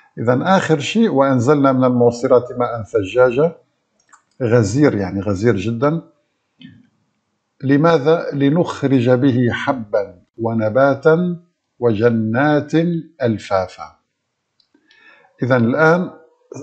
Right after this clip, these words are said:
يجب أن أضع في دماغي أربط الآيات بأحداث كونية حتى أحفظها.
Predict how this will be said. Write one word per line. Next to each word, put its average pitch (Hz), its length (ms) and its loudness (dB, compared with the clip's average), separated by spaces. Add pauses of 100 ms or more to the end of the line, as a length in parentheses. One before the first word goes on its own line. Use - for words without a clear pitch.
(220)
يجب 135 360 2
أن 127 180 2
أضع 127 300 2
في 117 200 -2
دماغي 120 720 0 (380)
أربط 120 360 0
الآيات 117 680 0
بأحداث 131 680 0
كونية 107 520 0 (380)
حتى - 300 -4
أحفظها. 127 760 0